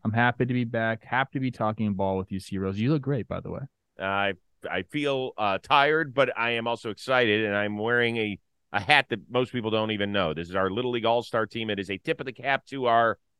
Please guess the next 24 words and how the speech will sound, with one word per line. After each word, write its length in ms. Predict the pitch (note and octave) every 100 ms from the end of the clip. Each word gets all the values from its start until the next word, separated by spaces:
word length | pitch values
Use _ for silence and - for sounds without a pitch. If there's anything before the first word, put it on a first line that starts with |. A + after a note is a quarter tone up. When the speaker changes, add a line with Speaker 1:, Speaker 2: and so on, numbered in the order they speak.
| _
Speaker 2:
now 300 | G#2 C3 C#3 - -
eighteen-year-old 880 | A3 G#3+ - F#3 E3+ D3+ D3 C#3
son, 360 | A2 C3 B2 A#2
Brady 320 | G#2 G#2+ G#2
Rose, 460 | F#2 F2+ F2 F2+ -
whom 120 | E2
I 160 | D#2+ D#2
love 240 | D#2+ F#2
with 120 | F2+
all 200 | F2+ G#2
of 60 | G2
my 180 | F#2 F2
heart. 300 | D2+ D#2 D#2
Our 100 | D#2
youngest 460 | D#2 G2 G2+ -
son 300 | F2 E2 D2+ - _ _ _ _ _ _
has 140 | D2+ D#2
officially 480 | E2 B2 - A2
become 300 | G2+ F#2+ A2
a 80 | G2+
man 480 | F2+ G2 G2 F#2 E2+
today. 440 | D#2 C#2+ C2 B1
On 140 | B1+ D2
my 220 | D2+